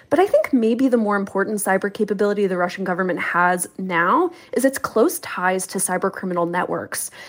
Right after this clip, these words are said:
people living in Russia and in countries within Moscow's sphere of influence. So these guys break into victims' networks and encrypt their files, demanding money in exchange for unlocking them and not making them public. It's called ransomware.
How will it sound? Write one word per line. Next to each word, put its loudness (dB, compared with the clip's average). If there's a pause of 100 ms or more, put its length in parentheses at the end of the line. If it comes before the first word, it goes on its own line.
(120)
people 4
living 4
in -2
Russia 2
and 2
in -2
countries -6
within 0
Moscow's -2
sphere -6
of -8
influence. -6 (360)
So 2
these 4
guys 2
break -2
into -4
victims' -4
networks 2
and 0
encrypt -4
their 2
files, 0
demanding -2
money -2
in -4
exchange -6
for -2
unlocking -2
them -4
and -2
not 0
making -6
them -6
public. -6
It's -8
called -6
ransomware. -2